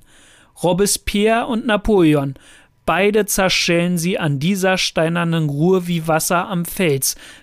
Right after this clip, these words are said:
Drei Generationen, ein ganzes Geschlecht stürmt und verebbt in Leidenschaft, indes er kalt und stolz beharrt,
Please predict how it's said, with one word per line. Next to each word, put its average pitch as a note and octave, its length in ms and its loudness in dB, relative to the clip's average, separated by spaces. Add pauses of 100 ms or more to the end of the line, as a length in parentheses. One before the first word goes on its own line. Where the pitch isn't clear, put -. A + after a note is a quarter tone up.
Drei A3 300 0
Generationen, F#3+ 920 0
ein D3+ 240 -2
ganzes F3+ 500 0
Geschlecht F3+ 500 0
stürmt G#3+ 680 -2
und F3+ 220 0
verebbt - 600 -4
in E3+ 200 0
Leidenschaft, E3+ 800 0 (320)
indes F#3+ 480 2
er D#3+ 260 -4
kalt E3 600 -4
und D#3+ 200 0
stolz - 440 0
beharrt, D#3+ 520 0